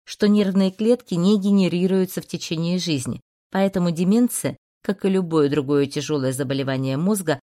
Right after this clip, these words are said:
была медленным, но неизбежным смертным приговором. На самом деле,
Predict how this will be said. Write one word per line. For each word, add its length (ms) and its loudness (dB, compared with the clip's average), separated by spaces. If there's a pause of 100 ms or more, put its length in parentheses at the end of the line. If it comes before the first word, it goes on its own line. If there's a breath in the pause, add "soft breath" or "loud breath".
(180)
была 260 2
медленным, 640 0 (240 loud breath)
но 200 4
неизбежным 720 2
смертным 440 -4
приговором. 640 -6 (460)
На 100 -2
самом 380 0
деле, 300 2